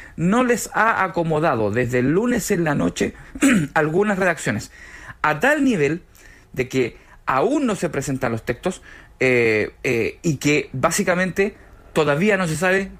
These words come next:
qué es lo que va a terminar ocurriendo, porque puede darse el escenario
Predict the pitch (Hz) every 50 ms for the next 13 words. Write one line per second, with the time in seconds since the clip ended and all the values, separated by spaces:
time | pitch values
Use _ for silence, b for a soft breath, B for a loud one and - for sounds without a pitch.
0 | - - 208 208 196 208 180 160 170 165 185 190 190 190 170 151 139 147 165 165
1 | 170 147 165 196 269 269 196 107 90 - - - _ _ - 135 127 110 123 117
2 | 123 165 254 294 240 185 180 185 165 - - 131 120 120 - 127 117 120 113 117
3 | 143